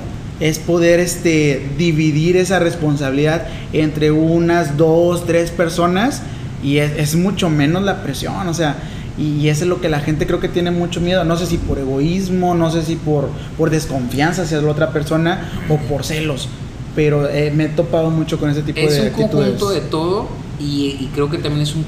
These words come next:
Speaker 2: cultural, es muy tema
Speaker 1: Sí,
Speaker 2: cultural
Speaker 1: sí,
Speaker 2: del mexicano, de,
Speaker 1: definitivamente.
Speaker 2: "No, yo no te comparto,
Speaker 1: No,
Speaker 2: es mío.
Speaker 1: es mío, quítate".
Speaker 2: Y,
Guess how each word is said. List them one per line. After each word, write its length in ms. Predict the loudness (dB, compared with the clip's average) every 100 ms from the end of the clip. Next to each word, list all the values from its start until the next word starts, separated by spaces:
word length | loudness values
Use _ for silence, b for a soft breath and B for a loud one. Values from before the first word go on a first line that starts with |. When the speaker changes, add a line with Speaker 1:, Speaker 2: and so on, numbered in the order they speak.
| -2
Speaker 2:
cultural, 580 | -2 -2 -2 0 0 0
es 100 | 0
muy 180 | 0 0
tema 260 | 0 0
Speaker 1:
Sí, 120 | 2 2
Speaker 2:
cultural 480 | 2 2 2 2 0
Speaker 1:
sí, 20 |
Speaker 2:
del 160 | 0
mexicano, 760 | 0 0 0 2 2 2 4 4
de, 80 | 2
Speaker 1:
definitivamente. 140 | 2
Speaker 2:
"No, 180 | 0 0 0
yo 40 |
no 100 | -2
te 100 | -4
comparto, 500 | -6 -4 -2 -2 -2 -4
Speaker 1:
No, 40 |
Speaker 2:
es 60 | -2
mío. 240 | -2 2
Speaker 1:
es 100 | 2
mío, 260 | 4 4 4 2 0
quítate". 220 | -2 0
Speaker 2:
Y, 80 | 0